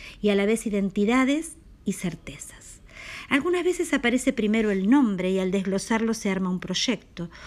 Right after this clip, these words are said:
Otras veces se sueña un proyecto y al final surge el título que lo nomina y lo distingue.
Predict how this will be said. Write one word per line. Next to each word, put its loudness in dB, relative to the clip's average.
Otras -2
veces 0
se 2
sueña 2
un -2
proyecto -4
y 2
al -2
final 0
surge 2
el 0
título 0
que 2
lo 0
nomina 2
y 0
lo 0
distingue. -8